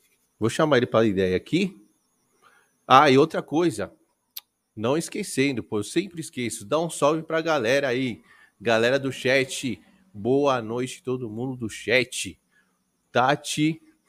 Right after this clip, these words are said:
Vergueiro, Karina Valentim, Emerson Medeiros e Los Manitas.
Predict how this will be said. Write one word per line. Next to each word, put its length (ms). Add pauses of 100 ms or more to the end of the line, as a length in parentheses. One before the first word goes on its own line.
(180)
Vergueiro, 840
Karina 760
Valentim, 800 (440)
Emerson 520
Medeiros 800
e 100
Los 340
Manitas. 1120